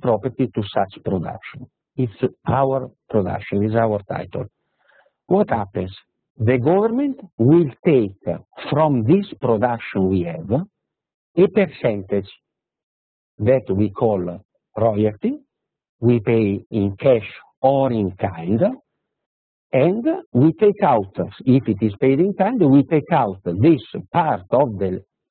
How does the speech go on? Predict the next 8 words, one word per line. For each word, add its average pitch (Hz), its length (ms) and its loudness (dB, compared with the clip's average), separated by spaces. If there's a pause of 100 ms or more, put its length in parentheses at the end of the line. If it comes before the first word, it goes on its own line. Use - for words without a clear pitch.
(120)
gross 165 300 2 (120)
production 113 760 -4 (640)
and 180 280 2
we 220 120 4
give 104 300 -2
to 104 100 0
the 98 80 2
government. 87 520 -10